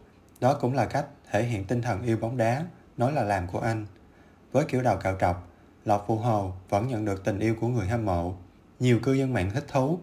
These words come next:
khi chính anh tiếu táo, nói vui về việc bà xã Kim Thủy lại muốn có thêm em bé thứ hai. Bên cạnh đó, một cư dân mạng cũng nhanh chóng phát hiện điều bất thường trên chiếc quần của nam YouTuber.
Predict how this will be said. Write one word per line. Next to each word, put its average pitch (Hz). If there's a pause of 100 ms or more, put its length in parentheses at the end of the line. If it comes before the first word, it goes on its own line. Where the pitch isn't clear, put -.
(260)
khi 143
chính 143
anh 135
tiếu 131
táo, 127 (400)
nói 151
vui 147
về 120
việc 95
bà 101
xã 92
Kim 120
Thủy 101 (500)
lại 92
muốn 117
có 151
thêm 139
em 113
bé 127
thứ 143
hai. 123 (500)
Bên 131
cạnh 98
đó, 117 (340)
một 95
cư 135
dân 127
mạng 90
cũng 101
nhanh 127
chóng 120 (380)
phát 170
hiện 104
điều 104
bất 117
thường 98 (160)
trên 120
chiếc -
quần 98
của 107
nam 117
YouTuber. 110